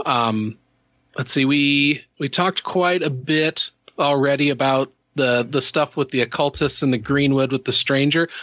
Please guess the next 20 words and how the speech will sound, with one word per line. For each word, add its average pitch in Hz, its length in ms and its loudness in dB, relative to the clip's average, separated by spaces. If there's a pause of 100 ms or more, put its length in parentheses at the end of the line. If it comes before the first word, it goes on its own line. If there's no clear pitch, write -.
Oh, 233 260 0
one 220 200 0
of 294 60 2
the 208 80 0
things 156 240 0
I - 20 0
wanted 143 260 0
to - 40 -2
talk 143 180 2
about, 135 220 -2
the, 127 320 0 (260)
the 147 100 0
way 143 220 0
it - 140 0
showed 165 260 0
their 131 100 0
magic 127 520 -2
in 117 100 -2
this 110 220 0
one 101 320 -2